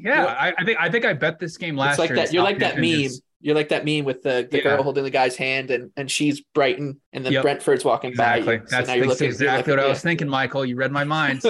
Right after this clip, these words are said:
Speaker 2: <laughs>
Speaker 1: Um, yeah, I'm just gonna hop on the Thomas Frank train and just pump him up and tell everybody he's the best manager in the world. Yeah, Brentford, they have overpo-, overperformed offensively, but I mean,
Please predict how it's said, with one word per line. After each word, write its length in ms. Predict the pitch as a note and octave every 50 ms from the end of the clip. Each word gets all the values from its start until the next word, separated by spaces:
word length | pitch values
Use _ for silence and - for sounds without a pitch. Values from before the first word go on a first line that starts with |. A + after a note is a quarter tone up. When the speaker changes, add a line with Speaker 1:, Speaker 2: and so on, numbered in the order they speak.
| -
Speaker 2:
<laughs> 140 | - D3+ -
Speaker 1:
Um, 480 | C3 B2+ B2+ B2+ B2+ B2+ C3 C3 B2 - _ _ _
yeah, 180 | C3+ C3+ B2+ B2+
I'm 80 | B2+
just 100 | B2+ -
gonna 120 | - D3 B2
hop 240 | - C3 C3 -
on 80 | C#3+ B2+
the 80 | B2 A#2
Thomas 340 | - B2 A#2 A2+ A2+ -
Frank 280 | - - A#2+ A2+ A2+ -
train 240 | - C3 A#2 A2 G#2+
and 120 | A2 G#2+
just 240 | A2 G#2+ G2+ - - _ _ _
pump 240 | - - B2 A2 -
him 220 | - A#2+ A2+ A2
up 180 | G#2+ G#2+ G#2 -
and 100 | A#2 A2+
tell 120 | A2+ C3+ A#2+
everybody 200 | A2+ A2+ A#2 A2+
he's 180 | A#2+ A#2+ A2+
the 60 | A2+ A2
best 240 | A2 B2 A#2 -
manager 320 | B2 A#2 A2+ A#2 B2 B2+ B2
in 40 | B2
the 60 | B2
world. 300 | B2 B2+ B2+ B2+ C3 - - - - - - - - _ _ _
Yeah, 160 | F#3+ G#3 E3+
Brentford, 640 | C#3 B2+ F3+ A3+ C4+ C4 - D#4+ D#4 D#4 D4+ D4 - - _ -
they 100 | D#3+ F3+
have 200 | D#3+ F#3+ B3 B3
overpo-, 440 | B3+ B3+ B3+ - - A3 A3+ A3+ - _
overperformed 640 | - E3+ E3+ G#3+ F3+ E3+ D#3+ - E3+ E3 F3 F#3 E3+ C#3+
offensively, 600 | C3 - D3 C#3+ C#3+ - F3 E3 F#3+ G3 G#3 G3
but 460 | D#3 D3 - D#3+ D#3 D3+ D3+ - - _ _ _
I 60 | - C#3+
mean, 180 | D3 D3 C3